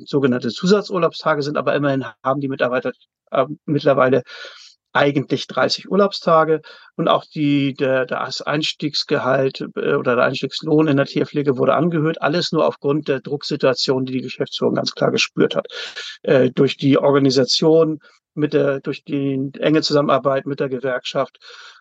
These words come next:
Und auch jetzt im Streik, immerhin haben wir ja, bevor der Streik losging, ähm,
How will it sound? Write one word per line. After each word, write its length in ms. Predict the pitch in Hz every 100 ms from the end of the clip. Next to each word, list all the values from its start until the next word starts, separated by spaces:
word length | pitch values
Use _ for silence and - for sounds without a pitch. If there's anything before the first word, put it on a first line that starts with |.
| _ -
Und 220 | 143 143
auch 140 | 127
jetzt 180 | 151 147
im 80 | 143
Streik, 460 | - 156 175 202
immerhin 400 | - 151 143 147
haben 120 | 147 143
wir 80 |
ja, 280 | 143 143 143 - 127
bevor 320 | 151 - 180
der 80 | 151
Streik 260 | - 147 -
losging, 720 | 147 196 - 185 190 220 240 _ _ _ _ _ _ -
ähm, 560 | 147 143 139 139 156